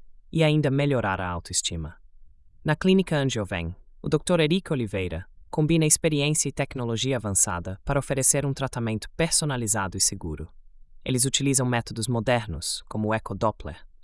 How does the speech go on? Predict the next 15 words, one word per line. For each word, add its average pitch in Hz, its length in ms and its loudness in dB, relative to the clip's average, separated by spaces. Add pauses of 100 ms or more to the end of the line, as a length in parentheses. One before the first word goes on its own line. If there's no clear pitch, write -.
além 156 220 4
de 156 100 0
técnicas 143 540 -2
refinadas 123 720 -2
de - 100 -4
escleroterapia. 95 960 -4 (540)
Isso 170 220 4
tem 123 160 0
proporcionado 113 720 -2
resultados 107 640 -2
expressivos - 960 2 (240)
para 131 140 0
restabelecer 135 760 2
a - 20 0
circulação 131 800 0